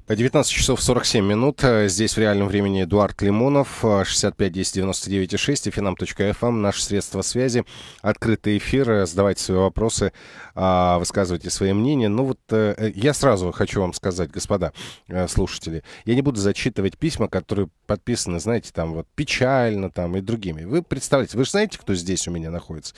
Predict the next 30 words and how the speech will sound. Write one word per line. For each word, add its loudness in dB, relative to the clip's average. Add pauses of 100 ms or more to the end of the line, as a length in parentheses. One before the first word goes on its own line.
(240)
Вы -2
знаете, 2
как -2
меня 4
зовут, -8
да? -6 (640)
Ну, -12
давайте 0
все-таки -6
будем 2
б-, -4
более 2
уважительно 0
к -6
другу -2
относиться. -2
Поэтому 0
даже 2
самые 4
хорошие 2
письма -2
с -6
хорошими -2
вопросами, -2
но 2
анонимки -2
я -2 (340)
читать -2
не 0
буду. -6